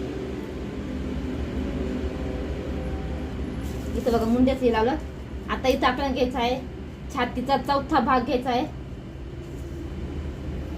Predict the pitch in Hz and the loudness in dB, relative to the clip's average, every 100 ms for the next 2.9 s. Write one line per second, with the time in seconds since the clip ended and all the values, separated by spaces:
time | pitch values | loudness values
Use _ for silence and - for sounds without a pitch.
0 | - 254 262 269 277 247 294 - - - | 2 4 6 6 6 4 2 0 -4 -8
1 | - - 277 240 247 247 285 277 294 254 | -8 -2 4 6 6 4 2 0 4 4
2 | 262 381 - - - 254 294 240 233 | 4 0 -4 -4 2 2 4 4 4